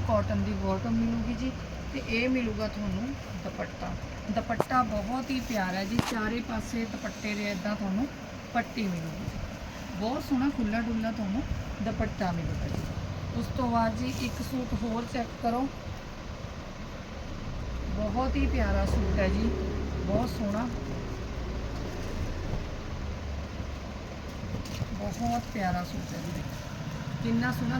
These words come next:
ਗ੍ਰੀਨ ਕਲਰ ਦਾ ਸੂਟ ਹੈ ਜੀ, ਐਨ ਤੁਸੀਂ ਰੱਜ ਕੇ ਹੰਡਾਓਗੇ ਜੀ, ਇੰਨਾ ਵਧੀਆ ਕੱਪੜਾ ਹੈ ਜੀ। ਉਸ ਤੋਂ ਬਾਅਦ ਬਾਟਮ ਚੈੱਕ ਕਰੋ ਜੀ, ਨਾਲ ਮਹਿੰਦੀ ਕਲਰ ਦੀ ਤੁਹਾਨੂੰ ਪਲੇਨ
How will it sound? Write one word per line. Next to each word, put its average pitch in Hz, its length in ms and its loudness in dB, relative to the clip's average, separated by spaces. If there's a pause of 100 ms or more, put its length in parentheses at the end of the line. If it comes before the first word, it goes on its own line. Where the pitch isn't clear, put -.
ਗ੍ਰੀਨ 214 340 4
ਕਲਰ 202 220 2
ਦਾ 202 140 2
ਸੂਟ - 340 0
ਹੈ 190 80 2
ਜੀ, 214 160 2 (120)
ਐਨ 247 220 4
ਤੁਸੀਂ 254 320 0
ਰੱਜ 208 280 2
ਕੇ 233 160 0
ਹੰਡਾਓਗੇ 220 500 2
ਜੀ, 233 140 2 (120)
ਇੰਨਾ 233 340 4
ਵਧੀਆ 190 320 0
ਕੱਪੜਾ 190 340 -2
ਹੈ 180 100 2
ਜੀ। 165 180 -2 (500)
ਉਸ 214 160 2
ਤੋਂ 247 140 2
ਬਾਅਦ 233 340 2
ਬਾਟਮ 208 420 2
ਚੈੱਕ 190 160 0 (140)
ਕਰੋ 175 140 0
ਜੀ, 165 180 0 (580)
ਨਾਲ 208 260 6
ਮਹਿੰਦੀ 208 420 2
ਕਲਰ 208 280 0
ਦੀ 196 160 -2
ਤੁਹਾਨੂੰ 196 340 0
ਪਲੇਨ 202 380 2